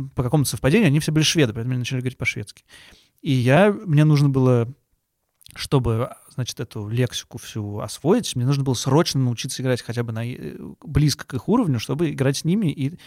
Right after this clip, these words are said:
учить шведский. И я много времени в этом бильярдном провел,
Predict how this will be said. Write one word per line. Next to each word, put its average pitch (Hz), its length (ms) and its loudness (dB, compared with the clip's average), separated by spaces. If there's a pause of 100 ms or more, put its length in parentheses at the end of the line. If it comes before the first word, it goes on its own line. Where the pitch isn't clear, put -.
(200)
учить 151 240 -6
шведский. 127 560 -6
И 127 280 -6 (300)
я 135 240 2 (240)
много 151 540 4
времени 127 340 -4
в 117 60 -8
этом 127 260 -8
бильярдном 123 920 -4
провел, 131 440 0